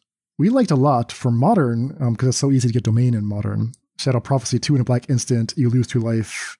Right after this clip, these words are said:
some go into the graveyard, some go into your hand, right? It's very similar. This one, you know, assuming we have the bargain fodder to set it up, it's just easier to cast.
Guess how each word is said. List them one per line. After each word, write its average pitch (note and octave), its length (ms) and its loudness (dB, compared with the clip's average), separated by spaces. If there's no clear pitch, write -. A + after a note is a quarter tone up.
some B2+ 240 0
go A#2 140 0
into A2+ 100 0
the A2 60 -2
graveyard, A2 560 0
some A2+ 220 0
go A2 140 -2
into G#2 120 0
your G#2 120 -4
hand, G#2+ 400 -4
right? A#2 100 -2
It's A2+ 100 -4
very D#3+ 200 2
similar. A2 440 -2
This E3 240 0
one, D#3+ 260 4
you D3 100 2
know, C3 100 2
assuming D3+ 300 2
we C3 100 2
have C3 180 2
the B2+ 80 0
bargain B2 400 2
fodder B2 420 0
to A#2 100 -4
set B2 180 -2
it B2 140 -6
up, F3 220 0
it's - 100 -8
just - 220 -4
easier C#3 320 4
to A#2 100 -2
cast. - 760 0